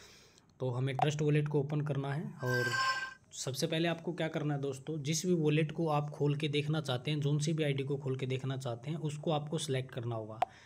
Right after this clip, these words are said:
यहाँ पर आपको मेन वॉलेट पे जाना होगा, ये मेन वॉलेट टू लिखा हुआ है, इस पे आपको क्लिक करना होगा और जोन से भी वॉलेट की आईडी आपको खोल के देखना, उस वॉलेट को सिलेक्ट करना होगा।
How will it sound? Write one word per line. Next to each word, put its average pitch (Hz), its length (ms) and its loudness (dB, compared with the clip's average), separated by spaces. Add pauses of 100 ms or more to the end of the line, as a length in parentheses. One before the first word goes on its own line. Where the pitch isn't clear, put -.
(200)
यहाँ 127 140 2
पर 147 120 0
आपको 147 240 2
मेन 147 320 4
वॉलेट 147 380 4
पे 156 100 2
जाना 135 260 0
होगा, 143 240 0
ये 151 180 -2
मेन 135 280 -2
वॉलेट 143 400 -2 (120)
टू 139 120 -2
लिखा 147 260 0
हुआ 131 240 2
है, 190 100 -6 (280)
इस 139 160 -4
पे - 120 -2
आपको 147 200 0
क्लिक 139 300 -4
करना 135 200 -2
होगा 131 220 0
और 170 100 0
जोन 147 260 4
से 185 180 2
भी 185 120 4
वॉलेट 156 380 2
की 180 120 -2
आईडी 147 320 2
आपको 151 280 0
खोल 139 300 -2
के 139 100 -2
देखना, 127 300 -2
उस 160 240 -4
वॉलेट 135 280 -2
को 175 100 -2
सिलेक्ट 127 300 -2
करना 117 280 -6
होगा। 113 300 -8